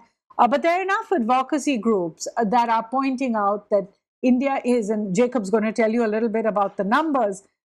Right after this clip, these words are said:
but, uh, they are pointing out that if there is some kind of escalation in cases, and remember, H C Q is being used not only as a possible treatment line, but it's also being seen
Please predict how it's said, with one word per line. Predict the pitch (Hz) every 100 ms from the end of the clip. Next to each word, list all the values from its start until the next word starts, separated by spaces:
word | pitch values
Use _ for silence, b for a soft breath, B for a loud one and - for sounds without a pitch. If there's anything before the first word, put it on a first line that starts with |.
| _
but, | 247 226 226 -
uh, | 240
they | 202 254 254
are | 240 285
pointing | 294 302 285 285 269
out | 254 254 247
that | 240 226 -
if | 330 370 - - -
there | 190 233
is | 233 220
some | 277 302 330
kind | 320 285
of | 240
escalation | 226 - 247 220 214 208
in | 190 190
cases, | 311 311 311 240 202
and | 190
remember, | 233 262 247 b b -
H | 254 277
C | 320 247
Q | 294 277
is | 226
being | 208 247 233
used | 240 240 214
not | 320 349
only | 277 262 262
as | 233
a |
possible | 214 214 202 208 196
treatment | - 330 359 - 285 180 - - _ _ -
line, | 202 214 208 208 214 -
but | 185 240 247
it's | 277
also | 415 440 415
being | 285 294 285
seen | 262 285 269 262